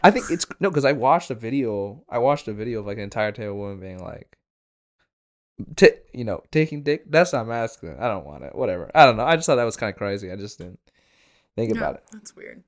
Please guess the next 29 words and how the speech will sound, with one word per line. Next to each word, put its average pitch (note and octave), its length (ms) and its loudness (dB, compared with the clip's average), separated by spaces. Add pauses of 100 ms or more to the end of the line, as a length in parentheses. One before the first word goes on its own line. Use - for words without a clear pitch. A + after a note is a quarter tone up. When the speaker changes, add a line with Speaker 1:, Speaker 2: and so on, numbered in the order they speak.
(200)
Speaker 2:
I G#3 40 -20
don't, G#3+ 180 -18 (100)
yeah, D#3+ 200 -20 (120)
I - 60 -18
think F3+ 220 -14
you F3 100 -20
just - 460 -10
let D3+ 180 -10
people E3+ 240 -16
do, - 440 -20 (640)
for A3+ 120 -4
the C4+ 60 0
most C#4 200 -2
part, - 140 -6
what G#2+ 140 -16
they - 160 -18
want, - 140 -20
as G#3 80 -14
long B3+ 140 -6
as A3 80 -12
you're F#3 80 -4
not - 100 -8
murdering B2+ 640 -14
or E2 120 -20
causing - 420 -14
Speaker 1:
I, - 60 -2
Speaker 2:
someone - 200 -16
Speaker 1:
I, - 80 4
Speaker 2:
harm. C#2 340 -12